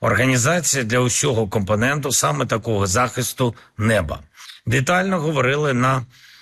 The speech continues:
енергетичному селекторі по відновленню в регіонах після російських ударів. Надзвичайно складно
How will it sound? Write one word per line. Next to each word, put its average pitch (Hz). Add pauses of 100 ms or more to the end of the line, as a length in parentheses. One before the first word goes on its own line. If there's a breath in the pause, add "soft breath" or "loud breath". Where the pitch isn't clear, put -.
(140 loud breath)
енергетичному 127
селекторі 143 (300 loud breath)
по 156
відновленню 156
в 120
регіонах 123
після 147
російських 113
ударів. 87 (500 loud breath)
Надзвичайно 151
складно 92